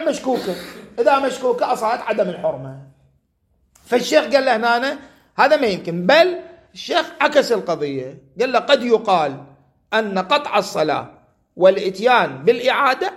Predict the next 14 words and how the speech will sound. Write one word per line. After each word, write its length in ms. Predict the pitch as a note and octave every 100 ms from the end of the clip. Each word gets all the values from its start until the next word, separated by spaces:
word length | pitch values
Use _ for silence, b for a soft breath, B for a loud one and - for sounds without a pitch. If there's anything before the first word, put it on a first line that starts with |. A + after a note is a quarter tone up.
| -
أحوط"، 600 | D#4+ - D4 F4 F4 - - _ _ _ -
عكس، 280 | G3 G#3+ -
عكس 280 | B3+ - A#3+
القضية، 600 | G3 E3 D3+ C3 B2 D3
مو 120 | C#3+
الشيخ 200 | F3 B3
كأنه 280 | B3 B3 B3+
ذكر 260 | B3+ C4+ C4+
احتياطًا، 720 | F#3+ B3 A3+ A3+ B3 F#3 - - _ _ -
يعني 340 | F3 G3+ G#3+
ال-، 120 | G#3+ A3
ال-، 440 | G#3+ G#3+ G#3 G#3+
صاحب 180 | G#3+ G#3+
الرياض. 540 | G#3 F#3+ E3 D#3+ -